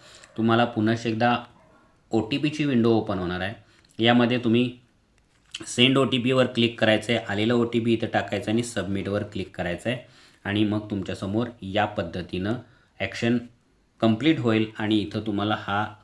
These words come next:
तुमच्या मगाचा जो शेरा होता, updated and verified by, by with your बीओ, तो शेरा जाऊन इथं येणार आहे, your profile is accepted. अशा पद्धतीनं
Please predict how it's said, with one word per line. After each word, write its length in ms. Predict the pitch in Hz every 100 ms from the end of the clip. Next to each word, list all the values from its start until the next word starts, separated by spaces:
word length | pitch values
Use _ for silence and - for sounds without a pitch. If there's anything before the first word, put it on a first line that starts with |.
| -
तुमच्या 300 | 98 87 98
मगाचा 360 | 92 98 98
जो 140 | 104 117
शेरा 260 | 117 127
होता, 340 | 135 104 95 90
updated 420 | 90 95 95 98 98
and 120 | 95
verified 420 | 92 92 92 90
by, 300 | 76 - 95
by 140 | 90 90
with 280 | 92 90
your 120 | 104 107
बीओ, 300 | 131 127 110 113 - - - _ 139
तो 100 | 147
शेरा 300 | 147 127 120
जाऊन 280 | 110 120 120 - - -
इथं 180 | 107 123
येणार 260 | 113 101
आहे, 420 | 110 117 - - 113
your 160 | 127
profile 580 | 127 113 101 - 104 98
is 180 | 120 120 - -
accepted. 600 | - - 82 - 110 95 - _ _ _ _ -
अशा 260 | 113 - 170
पद्धतीनं 600 | 165 123 120 113 120